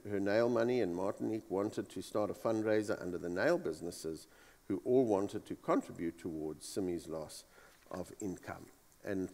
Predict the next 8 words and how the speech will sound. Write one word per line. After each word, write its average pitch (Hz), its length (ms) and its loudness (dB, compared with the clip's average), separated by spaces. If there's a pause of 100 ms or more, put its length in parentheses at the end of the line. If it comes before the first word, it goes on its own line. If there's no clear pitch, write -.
(140)
to - 80 -12
be 131 240 0
practically 131 600 -4
minded 104 380 2
like 87 220 -4
that, 80 220 -8
beautiful. - 420 -6 (560)
Uh, - 300 -12